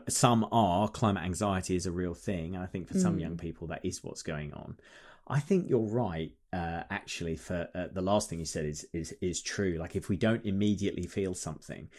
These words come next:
Speaker 1: it's not only that we don't engage with it, we sort of try not to look at it.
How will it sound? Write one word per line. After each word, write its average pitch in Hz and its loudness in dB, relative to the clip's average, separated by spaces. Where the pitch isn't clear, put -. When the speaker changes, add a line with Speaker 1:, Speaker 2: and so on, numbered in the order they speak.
Speaker 1:
it's 120 0
not 156 6
only 165 6
that 135 6
we 110 2
don't 113 4
engage 104 2
with 80 -2
it, 76 -4
we 90 -2
sort - 4
of 104 -4
try 110 2
not 107 0
to - -2
look 101 0
at - -4
it. - -6